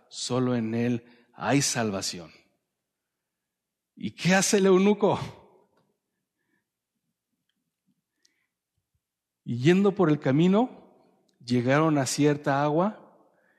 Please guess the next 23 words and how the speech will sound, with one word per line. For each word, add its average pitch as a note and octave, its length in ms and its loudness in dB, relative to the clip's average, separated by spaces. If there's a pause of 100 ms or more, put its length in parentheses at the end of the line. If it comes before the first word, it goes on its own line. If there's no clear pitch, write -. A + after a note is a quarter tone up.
(280)
y A#2 80 -2
le A#2 100 0
dijo B2+ 180 -2
el C3+ 60 0
eunuco, C3+ 460 -2
"Aquí - 220 -6
hay A3 100 0
agua, C#4+ 640 -4 (160)
¿qué - 100 -6
impide A#3 600 0
que E3 180 2
yo F#3 180 2
sea A#3 320 0
bautizado?". A#3 800 0 (600)
Felipe C3 420 0
dijo, D3+ 580 0 (580)
"Si - 220 -14
crees - 760 -4
de F#2 200 -12
todo A#3+ 640 -8
corazón, F#3 640 -4 (1120)
bien A2+ 320 -2
puedes". - 600 -12